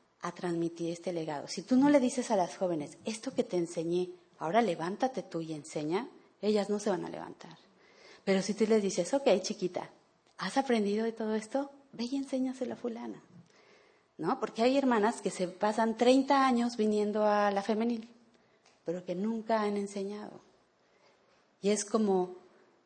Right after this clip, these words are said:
estás en engorda, y comes, y vienes, y comes, y comes, pero ¿y luego? No pasa nada.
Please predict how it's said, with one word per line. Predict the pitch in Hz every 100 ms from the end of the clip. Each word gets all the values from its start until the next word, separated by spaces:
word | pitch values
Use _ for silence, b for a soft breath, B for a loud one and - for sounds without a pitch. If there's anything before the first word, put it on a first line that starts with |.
| _ -
estás | 180 202 196
en | 220
engorda, | 208 208 233 277 277 196 - - - _ _
y | 170
comes, | - 180 190 233 262 208
y |
vienes, | 170 208 254 -
y |
comes, | - - 190 240 262
y | -
comes, | - 254 285 294 - - - -
pero | 190
¿y | 190
luego? | 208 285 330 403 359 - _ _ _ _ _ _ - _ _ _ _ _ _ _ _
No | 202
pasa | 220 240 247
nada. | 220 240 226